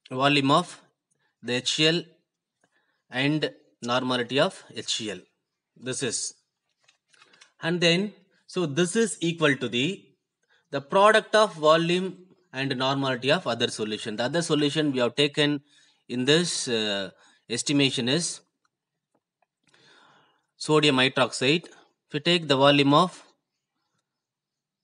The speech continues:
na-, N A O H is V two and normality is N two, the product of this. So the product of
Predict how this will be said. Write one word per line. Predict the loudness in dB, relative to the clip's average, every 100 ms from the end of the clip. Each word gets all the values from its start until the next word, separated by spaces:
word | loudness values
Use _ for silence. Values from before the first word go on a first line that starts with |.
| _ _ _ _ _ _ _ _ _ _ _ _ _ _ _ _ _ _ -12
na-, | -4
N | -2 -2 -2 0 2
A |
O | 2
H | 2 2
is | 0 -2 -6 -12 -12
V | -4 -4
two | -2 -2 -4 -8 -10
and | -8 -6 -6 -10 _ _ _ _ _ _ -4
normality | -2 0 -2 -4 -4 -6 -6 -16 -20
is | -14 -8
N | -8 -8
two, | -6 -6 -8 _ _ _
the | -18
product | -6 -2 0 -2 -2
of | -4 -4 -12
this. | -14 -12 -14 -20 _ _ _
So | -10 -4 -4 -6 -12 _ _ _ _ _ _ _ _ _ _ _ _ _
the | -12
product | -6 0 2 4 2 0 2
of | 2 2 -2